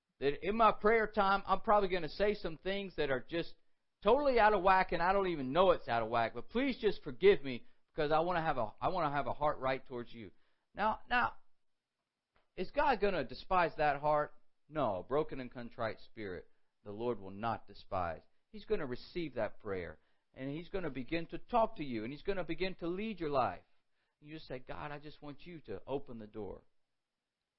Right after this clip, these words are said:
Now, let me just say that one of the things that James is doing, and he's tries to g-, he's trying to get the leadership to change their ways, to change their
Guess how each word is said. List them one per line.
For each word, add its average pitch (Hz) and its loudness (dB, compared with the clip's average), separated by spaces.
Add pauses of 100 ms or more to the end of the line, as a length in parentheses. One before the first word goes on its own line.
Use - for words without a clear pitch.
(220)
Now, 135 0 (1500)
let 202 4
me - 2
just - 0
say 208 4
that 156 0
one 214 2
of 262 0
the 180 2
things 185 -4
that 135 -2 (640)
James 180 2
is 143 -4
doing, 180 6
and 127 -2
he's 120 -8
tries 185 2
to 135 -14
g-, 120 -18
he's 123 -14
trying 190 0
to 139 -8
get 147 -4
the 113 -4
leadership 113 -6 (640)
to 107 -18 (100)
change 151 -4
their 110 -2
ways, 117 0 (580)
to 107 -16
change 156 -4
their 110 -6